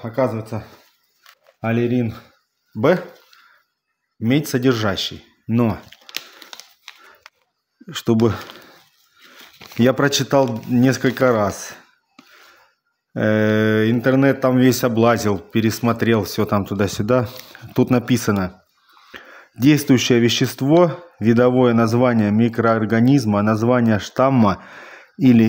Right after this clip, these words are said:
изолята, Bacillus subtilus, штамм такой-то, такой-то». Всё. Это, ну, биологический, как там он? Ой, как он там?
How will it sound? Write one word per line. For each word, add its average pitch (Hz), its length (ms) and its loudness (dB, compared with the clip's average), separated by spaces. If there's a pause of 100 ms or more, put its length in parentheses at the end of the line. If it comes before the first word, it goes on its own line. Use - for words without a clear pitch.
(100)
изолята, 120 720 0 (180)
Bacillus 120 800 2 (240)
subtilus, 123 840 0 (100)
штамм 127 380 -2
такой-то, 117 460 0
такой-то». 104 520 -2 (380)
Всё. 117 360 0 (520)
Это, 120 280 -2 (480)
ну, 110 380 -4
биологический, 120 840 0 (460)
как 101 180 -6
там 92 160 -6
он? 87 160 -8 (2000)
Ой, 113 380 2 (960)
как 101 220 -6
он 90 100 -8
там? 85 240 -16